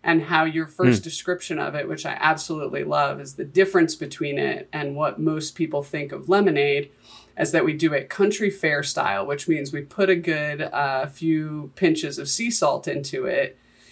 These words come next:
Speaker 1: and it creates that savory, mouth-watery, make you wanna drink more, make you wanna eat things.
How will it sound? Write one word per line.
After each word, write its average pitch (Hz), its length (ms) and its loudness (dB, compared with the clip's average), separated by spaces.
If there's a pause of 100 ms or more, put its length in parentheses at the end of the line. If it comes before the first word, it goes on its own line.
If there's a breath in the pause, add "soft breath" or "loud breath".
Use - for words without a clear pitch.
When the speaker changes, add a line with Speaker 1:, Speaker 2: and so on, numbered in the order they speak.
(180 soft breath)
Speaker 1:
and 156 140 4
it - 140 2
creates 165 760 4
that 135 500 0
savory, 143 1200 0 (720 soft breath)
mouth-watery, 143 1000 0
make 151 380 -2
you 160 120 2
wanna 143 220 0
drink 147 360 -6
more, 135 280 0
make 147 280 -4
you 143 100 -6
wanna 143 260 -2
eat 214 280 -2
things. 131 640 2